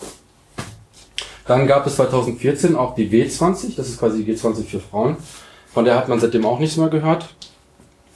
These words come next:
Und was die sich auch auf die Fahne schreiben, ist natürlich Umweltschutz und gegen den Terrorismus zu sein.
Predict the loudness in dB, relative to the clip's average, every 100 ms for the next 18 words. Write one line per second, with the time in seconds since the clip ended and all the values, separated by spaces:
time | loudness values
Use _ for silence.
0 | -20 -8 -2 0 0 -2 -8 -18 -18 -4
1 | -2 0 2 2 0 -2 -2 2 2 0
2 | 2 2 2 -2 -4 -4 -2 0 2 2
3 | 0 2 2 2 -2 -4 -6 -18 -20 -20
4 | -8 -2 -2 2 4 4 2 2 2 2
5 | 0 -2 -8 -10 -12